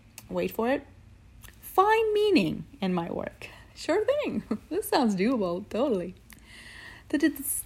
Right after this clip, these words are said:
deep, gargantuous ocean of stuff, let's add the fact that I also happen to be a female, so procreation and freezing my eggs, et cetera, are also additional topics that claim parts of my little cutie patootie but marvelous mammal brain.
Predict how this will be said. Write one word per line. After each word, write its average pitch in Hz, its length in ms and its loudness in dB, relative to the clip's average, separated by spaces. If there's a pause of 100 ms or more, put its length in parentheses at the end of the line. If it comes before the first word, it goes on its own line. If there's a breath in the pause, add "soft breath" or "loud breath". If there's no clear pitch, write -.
(120)
deep, 440 400 0
gargantuous 302 800 4
ocean 262 280 2
of 214 80 0
stuff, 202 480 0
let's 277 260 0
add - 180 0
the 220 80 -2
fact 185 320 -2
that 180 120 -2
I 175 200 -2
also 175 280 -2
happen 180 280 -2
to 180 80 -4
be 170 140 -2
a 175 40 -2
female, 190 580 0
so 175 320 -2
procreation 190 920 -2
and 196 200 -2
freezing 165 420 -6
my 160 160 -6
eggs, 247 440 -2 (420 loud breath)
et - 160 0
cetera, 233 600 4
are 277 220 0
also 427 340 4
additional 233 400 2
topics - 540 -6
that 170 360 -4
claim 175 400 -4
parts 440 360 -6
of 370 120 -2
my 262 120 2
little 214 300 2
cutie 185 360 -4
patootie 165 520 -6
but 170 140 -6
marvelous 202 1000 2
mammal 170 340 -2
brain. 160 400 -8